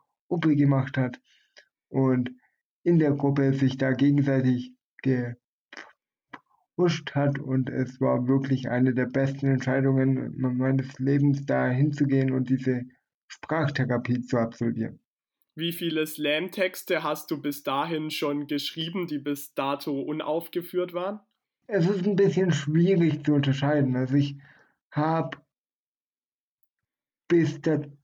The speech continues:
Speaker 1: bis dato kaum einen Storytelling-Text geschrieben.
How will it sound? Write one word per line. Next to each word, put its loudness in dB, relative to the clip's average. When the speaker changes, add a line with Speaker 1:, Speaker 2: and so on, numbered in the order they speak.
Speaker 1:
bis 2
dato 2
kaum 0
einen 4
Storytelling-Text 0
geschrieben. -4